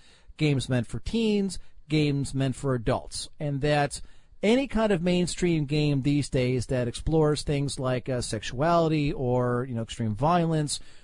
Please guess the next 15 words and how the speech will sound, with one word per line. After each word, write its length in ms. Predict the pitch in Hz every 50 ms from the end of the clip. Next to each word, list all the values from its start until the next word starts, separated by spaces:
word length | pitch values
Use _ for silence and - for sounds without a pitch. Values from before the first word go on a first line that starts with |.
| - - -
crime, 520 | - - 165 175 180 170 165 165 160 160 147
things 280 | - - 170 170 139
of 40 | 131
that 160 | 160 160 160
nature 520 | 143 143 147 143 - - 151 143 139 143 156
will 320 | 127 123 139 156 165 170
get 280 | 147 151 165 160 160 127
labeled 400 | 123 135 139 139 127 127 123 -
as 280 | - 139 135 135 123 131
an 140 | 135 131
adults-only 880 | 131 127 110 - 139 135 135 135 131 - - - 127 120 117 117 117 117
game, 580 | 117 113 147 151 147 127 110 90 - - - - -
an 140 | 113 110 110
adults-only 440 | 113 120 131 131 - 143 127 120 113
rating, 400 | 113 131 127 120 101 87 -